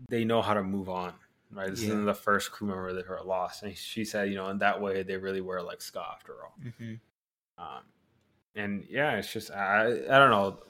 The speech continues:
Speaker 1: It may be simple to some of you guys, but for me, it, it kinda stands out to me. This book,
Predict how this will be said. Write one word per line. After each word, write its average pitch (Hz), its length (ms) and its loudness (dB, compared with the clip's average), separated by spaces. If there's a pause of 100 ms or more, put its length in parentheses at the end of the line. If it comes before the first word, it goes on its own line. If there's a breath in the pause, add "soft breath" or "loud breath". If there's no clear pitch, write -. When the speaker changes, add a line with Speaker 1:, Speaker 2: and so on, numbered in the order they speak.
(100)
Speaker 1:
It 131 140 4
may 151 220 6
be 160 100 2
simple 123 380 2
to 113 100 6
some 117 160 -2
of 113 80 0
you 113 100 2
guys, 110 280 8
but 104 120 -4
for 113 140 -2
me, 107 320 0
it, 95 200 -4
it 101 100 -8
kinda 127 180 0
stands 98 380 -8
out 90 180 -4
to - 80 -16
me. 90 140 -14
This 101 180 -10
book, 120 380 0